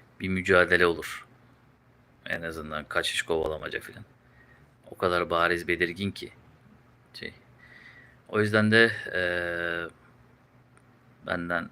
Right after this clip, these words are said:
eksi puan aldı Jurassic World Rebirth serisi. Rebirth bölümü daha doğrusu. Onun dışında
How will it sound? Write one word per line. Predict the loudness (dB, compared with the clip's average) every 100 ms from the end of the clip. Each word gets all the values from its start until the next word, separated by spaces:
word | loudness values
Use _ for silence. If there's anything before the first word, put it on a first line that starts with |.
| -14
eksi | -10 -10
puan | -6 -6 -6
aldı | -10 -12 -18 -20 _
Jurassic | -8 -8 -8 -8
World | -8 -8 -12
Rebirth | -12 -10 -10 -12
serisi. | -14 -12 -12 -12 -14 -18 _ _ -20 -20 -20 -20 -20 -20 _ _ -8
Rebirth | -4 -2 -2 -4 -8 -6 -8 -10 -14 -20 -20 _ _ _
bölümü | -8 -8 -8 -8
daha | -6 -6
doğrusu. | -8 -10 -14 -20 _ _ _ _ _ -12 -8 0
Onun | 2 2
dışında | 2 2 4 4 2